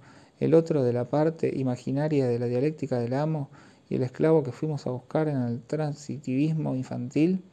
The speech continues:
En el juego de prestancia donde se ejerce la integración del socius,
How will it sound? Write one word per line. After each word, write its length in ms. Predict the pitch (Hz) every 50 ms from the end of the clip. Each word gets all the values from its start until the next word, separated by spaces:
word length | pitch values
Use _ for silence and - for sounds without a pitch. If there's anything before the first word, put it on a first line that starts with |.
| _ _ _ _ _ _ _ _ _ _ _ _ - - _ _ _ _ _ _ _ _ _ _ _ - - _ -
En 160 | 139 131 131
el 60 | 127
juego 320 | 127 - - 160 160 160
de 160 | 151 139 131 123
prestancia 880 | - - 127 131 - - - 160 160 160 156 147 - - 123 127 123
donde 320 | 123 120 123 127 123 123 117
se 100 | - 123
ejerce 540 | 127 - - 147 151 151 147 - 131 127
la 100 | 123 127
integración 800 | 123 127 127 127 123 120 123 131 - - - 160 151 147 139 131
del 300 | 123 123 123 131 - 415 -
socius, 680 | - - - 156 165 160 160 - 151 139 139 - -